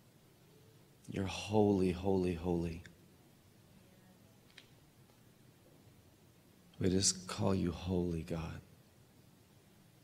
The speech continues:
You're other. You're not like us.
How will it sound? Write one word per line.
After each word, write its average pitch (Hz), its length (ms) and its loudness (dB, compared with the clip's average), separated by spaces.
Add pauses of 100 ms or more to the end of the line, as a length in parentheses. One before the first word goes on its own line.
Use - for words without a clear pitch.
(520)
You're 87 220 -2
other. 90 420 2 (1900)
You're 82 140 -2
not 95 260 4
like 90 320 2
us. 85 500 0